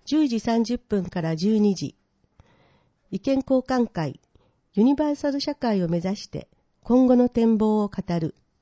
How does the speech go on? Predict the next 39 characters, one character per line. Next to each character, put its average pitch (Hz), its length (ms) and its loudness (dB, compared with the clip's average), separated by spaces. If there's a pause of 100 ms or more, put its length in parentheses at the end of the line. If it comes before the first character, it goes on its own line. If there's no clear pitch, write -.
(400)
基 - 80 -18
調 254 240 2
講 233 300 2
演、 156 200 0 (120)
染 262 340 2
谷 170 180 -2
雄 170 140 -2
一。 - 400 -10 (1120)
昼 233 200 0
食。 185 420 -4 (1400)
午 302 140 4
後 311 100 6
の 214 140 6
部、 143 200 -4 (1080)
午 269 120 0
後 262 140 0
十 254 180 -2
二 302 160 2
時 240 140 -2
四 247 240 2
十 262 120 -4
分 190 340 -2
か 160 120 -6
ら 160 220 -6 (100)
十 285 220 0
三 285 260 2
時 185 100 -2
十 196 160 0
分、 151 400 -2 (680)
朗 247 220 4
読 247 280 2
折 208 200 2
り 220 40 -2
鶴、 190 360 -2 (1160)
十 208 140 -2
分 277 300 0
間 175 240 -2
休 170 240 -4
憩。 156 340 -8